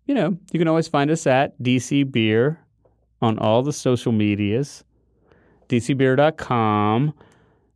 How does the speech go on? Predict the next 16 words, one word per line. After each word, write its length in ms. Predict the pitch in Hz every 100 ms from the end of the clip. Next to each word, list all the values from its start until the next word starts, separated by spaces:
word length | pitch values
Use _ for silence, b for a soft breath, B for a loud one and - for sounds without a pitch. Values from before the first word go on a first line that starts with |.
| -
uh, 500 | 113 107 104 104 104
to 120 | 113
find 220 | 107 117
out 140 | 113 107
everything 380 | 143 180 143 113
happening 600 | 110 107 113 104 104 - _ -
in 260 | 117 113
the 100 | 107
craft 380 | 95 113 101 -
beer 180 | 107 98
scene 260 | - 110
in 120 | 101 98
the 60 |
D 220 | 98 101
M 240 | 101 95 98
V. 380 | 101 123 202